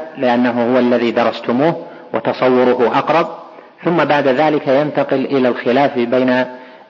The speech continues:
الإمام أحمد والآئمة الآخرين، ثم إلى خلاف السلف في ذلك، أو خلاف الآئمة المتبوعين الذين اندثرت مذاهبهم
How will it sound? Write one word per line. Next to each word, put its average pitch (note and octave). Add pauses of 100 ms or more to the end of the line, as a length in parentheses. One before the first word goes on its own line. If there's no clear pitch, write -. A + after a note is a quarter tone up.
(120)
الإمام B2+
أحمد B2+
والآئمة B2 (1400)
الآخرين، C3 (260)
ثم E3
إلى C#3
خلاف B2
السلف - (640)
في B2
ذلك، C#3+ (320)
أو C#3+
خلاف B2
الآئمة B2 (220)
المتبوعين A#2+ (300)
الذين A#2+
اندثرت A2+
مذاهبهم A2+